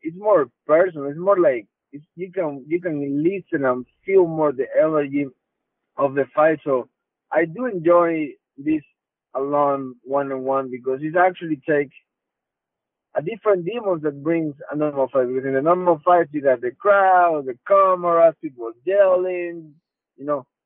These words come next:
Now it's just one-on-one, you know. Now you're not doing it for nobody but for yourself. So you better,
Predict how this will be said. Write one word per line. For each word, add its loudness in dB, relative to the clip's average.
Now 0
it's -4
just -8
one-on-one, -2
you -8
know. -6
Now 0
you're -4
not -4
doing -4
it -8
for -4
nobody 2
but -4
for -8
yourself. 0
So -6
you -2
better, 2